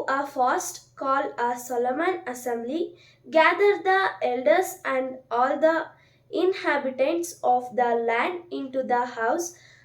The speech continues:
of the Lord your God and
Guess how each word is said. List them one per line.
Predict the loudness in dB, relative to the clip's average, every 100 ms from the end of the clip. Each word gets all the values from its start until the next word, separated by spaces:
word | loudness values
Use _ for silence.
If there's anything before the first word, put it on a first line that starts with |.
| _ 0
of | 2 2 2
the | 2 4 4
Lord | 4 2 -2
your | -4 -2 0 0 2
God | 2 2 0 -4
and | -2 -2 -4 -10